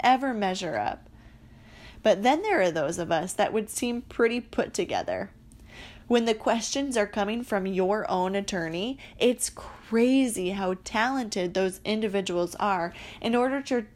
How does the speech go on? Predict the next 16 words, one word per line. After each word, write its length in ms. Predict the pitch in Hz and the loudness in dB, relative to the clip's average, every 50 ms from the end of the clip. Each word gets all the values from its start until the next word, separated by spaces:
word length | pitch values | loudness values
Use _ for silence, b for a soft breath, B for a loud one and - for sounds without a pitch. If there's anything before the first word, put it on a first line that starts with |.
| - - - | -8 -4 -2
in 100 | 220 220 - | -2 -2 -2
order 440 | - 240 269 269 226 180 170 190 196 | 0 2 2 2 2 2 0 0 0
to 140 | 196 - 214 | 0 -2 -2
take 240 | - 233 208 208 220 | 0 0 0 2 0
a 100 | 214 202 | -2 0
very 320 | 220 226 254 262 247 233 | 0 0 0 0 -2 -2
tricky 520 | 214 - - - 262 247 - - 262 262 | -4 -4 -4 -2 -2 -2 -2 -2 -2 -2
situation, 920 | - - - 226 - - 240 202 180 165 196 202 - - 285 294 311 349 - - - - - | -2 -2 -4 -4 -2 0 0 2 2 0 0 0 -2 -2 -2 -2 -4 -4 -6 -12 -14 -6 -2
but 240 | 233 233 190 - - | 0 0 0 0 -2
find 320 | 240 240 240 226 202 202 | -2 0 -2 -2 -4 -2
good 300 | - 208 208 214 208 - | 0 0 2 0 0 -4
things 320 | - 202 190 185 202 - | -6 -8 -6 -6 -6 -6
to 120 | - - 196 | -6 -6 -6
say 320 | - - - 185 190 185 | -6 -4 -2 -2 -2 -2
about 320 | 196 202 196 - - - - | -2 -4 -4 -4 -4 -4 -6
it, 180 | - - - | -6 -8 -10